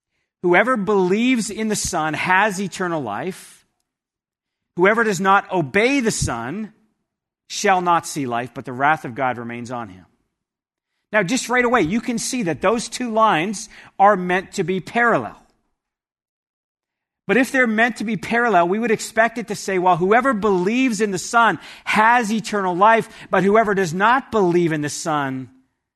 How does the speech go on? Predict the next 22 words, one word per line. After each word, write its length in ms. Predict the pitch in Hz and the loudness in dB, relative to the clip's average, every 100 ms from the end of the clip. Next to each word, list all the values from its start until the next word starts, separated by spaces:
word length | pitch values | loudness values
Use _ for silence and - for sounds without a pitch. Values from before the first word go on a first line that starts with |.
| _ _ | _ _
shall 300 | - - 180 | -12 -2 0
not 260 | 175 202 226 | 2 -2 -2
see 200 | - 160 | -4 -4
life." 200 | 151 151 | -4 -6
But 120 | 151 | -4
that's 260 | 180 202 - | -4 -4 -4
not 220 | 175 160 | -8 -6
what 120 | 160 | -8
it 120 | 151 | -10
says. 400 | - - 233 185 | -12 -8 -6 -6
What 120 | 135 151 | -8 -10
it 120 | 143 | -12
says 400 | - 208 226 170 | -8 -6 -4 -4
is, 180 | 160 - - - | -6 -10 -20 -2
"Whoever 340 | 175 196 240 | 2 4 2
believes 680 | 202 190 175 185 247 254 202 | 0 0 0 0 2 0 0
in 120 | 196 | -2
the 40 | |
Son 420 | 180 - 226 220 180 | -4 -4 0 0 2
has 300 | 175 196 185 | 2 2 0
eternal 380 | 175 - 180 | -8 -10 -8
life, 260 | 160 196 | 2 2